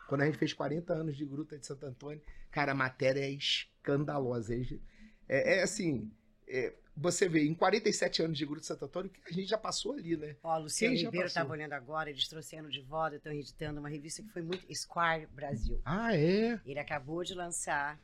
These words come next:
Speaker 2: que eu acho ele muito genial,
Speaker 1: Eu
Speaker 2: fiz
Speaker 1: acho ele
Speaker 2: questão de
Speaker 1: gênio,
Speaker 2: falar.
Speaker 1: acho gênio.
Speaker 2: Porque esse menino, ele era um menino, e eu me lembro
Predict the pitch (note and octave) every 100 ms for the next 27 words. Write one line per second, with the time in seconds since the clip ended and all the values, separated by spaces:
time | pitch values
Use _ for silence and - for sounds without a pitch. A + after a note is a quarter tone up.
0 | - C#3 C#3+ - D#3 D#3+ F3+ D#3+ D#3+ D3
1 | C#3 D3 G3 - F#4+ F#4+ G4 - D#3+ A#3
2 | G3 C3+ C#3 D3 F#3+ - D#4+ - C3 D#3+
3 | F#3 D3 F#3+ G3 F#3 F#3+ F#3+ F#3 F#3 F3+
4 | E3+ F3+ F#3+ E3 - D#3+ D#3+ D#3+ E3+ F#3
5 | E3 B2+ C3+